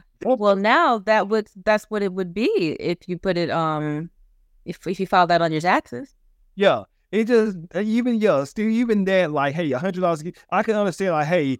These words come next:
Speaker 1: here's a gift, here's a hundred dollars as a gift, or, "Hey, I'm gonna treat you out to a spa day," or whatever. But this, the, the expectation that every week this man needs to pay for my hair and nails, um, this man needs to pay for my,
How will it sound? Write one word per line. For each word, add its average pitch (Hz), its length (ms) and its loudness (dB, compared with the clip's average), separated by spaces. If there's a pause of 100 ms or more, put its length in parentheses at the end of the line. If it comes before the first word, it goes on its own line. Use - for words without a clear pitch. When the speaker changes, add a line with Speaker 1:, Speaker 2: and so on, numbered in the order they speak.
(140)
Speaker 1:
here's 180 540 0 (400)
a 147 160 2
gift, 156 600 0 (260)
here's 180 340 0
a 156 80 0
hundred 160 200 -2
dollars 156 240 2
as 131 80 -8
a 123 100 -4
gift, 147 460 0
or, 131 120 0
"Hey, 151 160 0
I'm 151 140 2
gonna 143 160 0
treat 156 280 -4
you 151 160 0
out 139 160 2
to 135 120 0
a 120 40 -2
spa 147 380 2
day," 117 300 -4
or 110 80 -2
whatever. 92 440 -6 (340)
But 143 420 0 (680)
this, 156 380 0
the, 135 180 0
the 143 200 -4
expectation 175 880 -2
that 123 200 -2
every 156 280 0
week 147 340 -4
this 131 180 -4
man 135 280 0
needs 139 240 -2
to 127 80 -8
pay 135 220 -4
for 127 120 -8
my 120 160 0
hair 120 300 -2
and 110 100 -2
nails, - 560 -10 (540)
um, 120 480 2
this 127 160 -2
man 135 260 0
needs 131 260 -2
to 123 460 -4
pay 131 240 -2
for 123 220 -4
my, 120 240 0